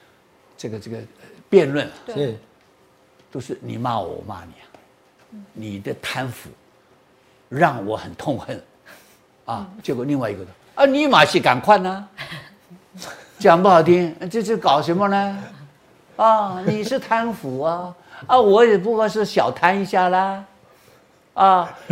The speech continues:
Speaker 1: 轮到我们打麻将啊，现在轮到我做饭了吗？做庄了吗？做庄我要自摸啊，我自己全部搞了。政治是打麻将吗？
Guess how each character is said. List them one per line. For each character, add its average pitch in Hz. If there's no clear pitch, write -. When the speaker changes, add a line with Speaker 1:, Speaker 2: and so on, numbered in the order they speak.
Speaker 1:
轮 220
到 247
我 208
们 220
打 175
麻 170
将 208
啊， 196
现 269
在 247
轮 220
到 240
我 165
做 208
饭 208
了 202
吗？ 196
做 202
庄 190
了 190
吗？ 180
做 262
庄 226
我 196
要 220
自 220
摸 202
啊， 185
我 160
自 180
己 160
全 143
部 170
搞 110
了。 120
政 233
治 190
是 185
打 143
麻 147
将 175
吗？ 151